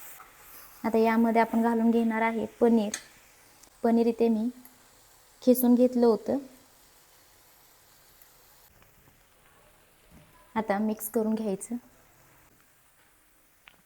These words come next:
तर पहा, खवा, पनीर छान असं ह्याच्यामध्ये एकजीव झाला आहे.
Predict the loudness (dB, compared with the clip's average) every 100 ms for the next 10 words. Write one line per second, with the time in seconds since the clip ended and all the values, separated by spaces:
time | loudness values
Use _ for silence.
0 | _ _ _ _ -2 0 2 0 -2 -6
1 | -10 -4 -2 0 -2 -2 0 2 2 0
2 | -8 -20 -8 -2 0 -2 -2 -4 -6 -12
3 | -16 -16 -20 -20 _ _ _ -2 2 2
4 | 2 2 2 2 2 4 2 4 2 2
5 | 0 0